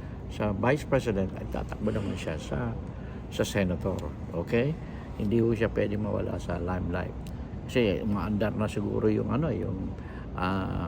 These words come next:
kanyang, ah, ah, petition, petition ng Kongreso upang mas,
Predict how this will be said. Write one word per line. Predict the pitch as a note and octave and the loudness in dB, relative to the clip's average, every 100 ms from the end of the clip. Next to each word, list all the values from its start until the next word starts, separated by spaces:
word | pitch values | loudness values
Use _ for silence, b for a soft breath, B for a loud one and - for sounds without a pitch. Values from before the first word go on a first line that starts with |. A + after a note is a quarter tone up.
| - | 0
kanyang, | G2 F#2+ G2 F#2+ F#2+ F#2+ G2 | 2 4 2 2 0 0 -2
ah, | - - - B B B - G2 | -2 -4 -6 B B B -6 -2
ah, | G2 F#2+ F#2 - | 0 2 0 0
petition, | - D#3 A3 - F2+ D#2+ - - - - | 2 4 4 4 0 0 -4 -8 -8 -4
petition | F#2+ A2+ G2 G#2+ F#2+ | 0 2 2 2 0
ng | - | 0
Kongreso | F#2+ F#2 G2 - F2 E2+ - | -2 0 0 0 -2 -2 0
upang | F#2+ - G2+ F#2+ B B B B - | -2 0 0 -2 B B B B 0
mas, | G2+ G2 | 2 2